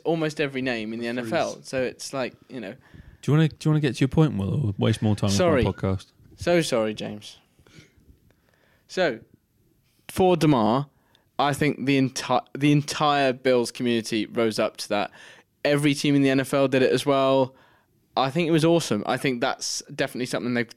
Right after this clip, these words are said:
Speaker 1: definitely now got to fight for, um, going into this Bengals match. Before that did happen, the Bengals were winning. I know that I, it's not really a stat I
Speaker 3: Do, do you,
Speaker 1: dig,
Speaker 3: do you
Speaker 1: but
Speaker 3: have it on your mind, though, as,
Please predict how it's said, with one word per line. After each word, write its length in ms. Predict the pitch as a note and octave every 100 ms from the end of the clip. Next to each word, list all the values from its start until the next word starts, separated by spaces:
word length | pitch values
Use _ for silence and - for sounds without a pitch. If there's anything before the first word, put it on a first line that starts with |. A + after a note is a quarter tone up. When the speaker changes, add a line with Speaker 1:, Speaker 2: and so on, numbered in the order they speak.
| _ -
Speaker 1:
definitely 340 | B2+ A#2+ B2+
now 140 | A#2+
got 180 | A#2 A#2
to 60 | -
fight 360 | - C#3+ F#3+
for, 320 | - A#2 E3+ - _ _ _ _ -
um, 360 | B2+ B2+ B2+
going 340 | A#2 A#2+ A#2+ B2
into 180 | A2
this 140 | B2 A2+
Bengals 380 | B2 B2 A#2+ A#2+
match. 340 | C3 - - - - _ _ _ _ _ _ _ D3+ D#3
Before 380 | D3+ F3 D3+
that 280 | C#3+ C#3 -
did 220 | C#3 C3
happen, 560 | B2+ C3 - B2+ F#3+ G#3 _ _ _ _ _ _ _ _ _ _ _ _ _ _ _ _ _ _
the 80 | -
Bengals 360 | C3+ C3 B2 A2+
were 100 | A#2
winning. 340 | A2+ G#2+ A#2
I 100 | B2
know 180 | C#3 C3
that 180 | A2+ -
I, 60 | B2 B2
it's 180 | F2+ -
not 160 | D#3 -
really 200 | B2+ A#2
a 60 | A2+
stat 260 | - A2+ -
I 140 | A#2+
Speaker 3:
Do, 460 | A#2 _ F#3+ G3+ G3
do 140 | F3
you, 40 | G#3
Speaker 1:
dig, 260 | C3 G2+
Speaker 3:
do 100 | D#3
you 120 | A3+ G#3
Speaker 1:
but 100 | F3+
Speaker 3:
have 140 | F#3
it 140 | F3 -
on 140 | E3
your 120 | D#3 D3
mind, 300 | C#3 C3 G#2+
though, 120 | G#2+
as, 180 | A2